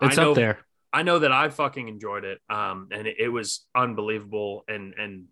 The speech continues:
Speaker 2: super, super exciting. Um, and, and to add on top of that, an exhilarating N F L game. And we have Monday Night Football tonight, which is Packers Rams. Don't know how awesome or exciting that'll be, but should be good. So, uh, any last thoughts from the boys?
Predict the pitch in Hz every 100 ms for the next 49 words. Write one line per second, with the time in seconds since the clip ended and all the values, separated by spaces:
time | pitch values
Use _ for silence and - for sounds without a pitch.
0 | _ - - - 160 127 - 127 113 104
1 | - 117 101 98 95 _ _ _ _ -
2 | 107 101 92 90 _ _ _ _ _ _
3 | _ _ - 110 107 110 107 107 107 98
4 | _ _ - 104 110 117 110 123 127 120
5 | 113 107 107 - 104 104 117 117 117 117
6 | 117 113 113 127 143 98 92 135 165 175
7 | 202 196 196 190 170 208 165 131 110 98
8 | 95 110 107 120 107 _ - 131 131 143
9 | 131 113 117 127 151 175 - _ _ _
10 | - 117 120 113 120 113 110 117 131 120
11 | 117 104 101 - 110 107 117 143 156 190
12 | 135 104 - _ _ _ _ - 139 143
13 | 143 165 - - 104 101 98 104 - 147
14 | 160 160 147 - 165 160 175 151 139 180
15 | 220 - -